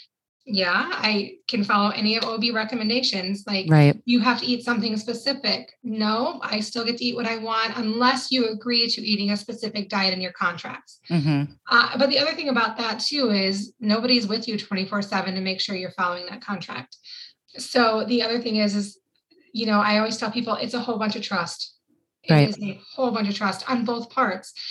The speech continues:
Speaker 1: Uh, because I also get asked, "Well, what happens if the parents don't want the baby?" Yes, that happens, uh, very, very, very, very, very, very rarely,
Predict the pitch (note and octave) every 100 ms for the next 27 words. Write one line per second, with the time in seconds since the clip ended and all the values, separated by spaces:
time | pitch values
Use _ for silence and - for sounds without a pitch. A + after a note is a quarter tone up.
0 | - - A#3+ A3 G#3 A3 A#3+ B3+ A#3 A#3
1 | A#3+ A#3+ A#3 A3 G#3+ C4 B3+ B3+ B3+ C4
2 | B3+ B3 - A#3+ G#3+ - G#3+ G3+ B3+ B3+
3 | G#3 F#3 F3 - - - - - _ _
4 | - - B3+ A3+ A#3+ - A3 - A#3 G3
5 | A#3+ C4 D4+ - - - A#3 G3+ G3 G3
6 | F#3 G#3 A#3+ G#3 G3 G#3+ G#3 G#3 G#3 G3+
7 | G3 G3+ F#3+ G3 F#3+ F3+ G#3+ A3 G3+ F#3+
8 | F#3+ F#3 F#3 A3+